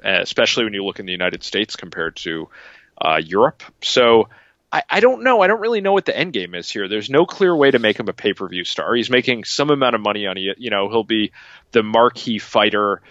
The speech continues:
he and Terrence Crawford on the E S P N and E S P N Plus cards. I mean, I guess once Pacquiao very quickly fades away here. Um, I don't know. It's not like there are any huge guys at one thirty-five. I mean, the natural fight, if it happens,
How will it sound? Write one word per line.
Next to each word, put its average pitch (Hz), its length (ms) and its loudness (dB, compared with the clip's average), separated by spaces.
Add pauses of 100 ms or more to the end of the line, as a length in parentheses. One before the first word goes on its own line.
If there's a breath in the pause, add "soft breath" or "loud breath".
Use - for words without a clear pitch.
(160 soft breath)
he 123 160 -2
and 110 100 -4
Terrence 107 320 -2
Crawford 101 480 -2
on 92 360 -4
the 87 120 -6
E 107 160 2
S - 160 0
P 104 140 0
N 98 100 2
and 92 100 -6
E 95 100 0
S 92 140 0
P 104 160 -2
N 85 120 -4
Plus - 320 -2
cards. 117 500 -4
I 104 60 -4
mean, 92 300 -8
I 87 120 -8
guess 85 580 -4
once 104 280 -8
Pacquiao 95 500 0
very 95 260 -2
quickly 95 500 -4
fades 92 360 -4
away 90 260 -2
here. 127 260 0 (480 loud breath)
Um, 113 640 2
I 156 100 0
don't 226 80 4
know. 240 160 4
It's - 140 -2
not 180 120 2
like 180 120 0
there 175 120 0
are 160 60 0
any 135 100 -2
huge 151 340 -10
guys 120 380 4
at 110 80 -4
one 117 160 -6
thirty-five. 113 540 0
I 110 60 -2
mean, 110 180 -8
the 110 100 -4
natural 135 580 -2
fight, 120 460 -2
if - 180 -12
it 104 60 -8
happens, 175 600 -6